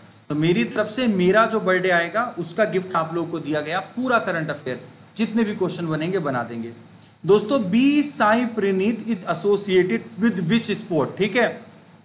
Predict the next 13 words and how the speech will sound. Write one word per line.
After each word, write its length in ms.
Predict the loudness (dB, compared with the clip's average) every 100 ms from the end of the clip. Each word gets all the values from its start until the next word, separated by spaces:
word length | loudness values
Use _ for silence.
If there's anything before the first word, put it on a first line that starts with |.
| _ _ _ _
तो 80 | -2
Sai 260 | 2 2 2
Preneet 380 | 4 4 4 2
किससे 320 | -2 0 0
हैं 160 | 2
दोस्तों? 380 | 2 -2 0 0 0 -6 -18 -4
Badminton 600 | 4 4 6 2 2 0 -2
से। 180 | -4 -6 -10 -20 -20 _ _ _ -12
किससे? 400 | -4 -2 0 0
Badminton 600 | 2 2 4 2 0 -2
से। 160 | -2 -8
क्लियर 460 | -10 -4 2 4
है? 260 | 4 0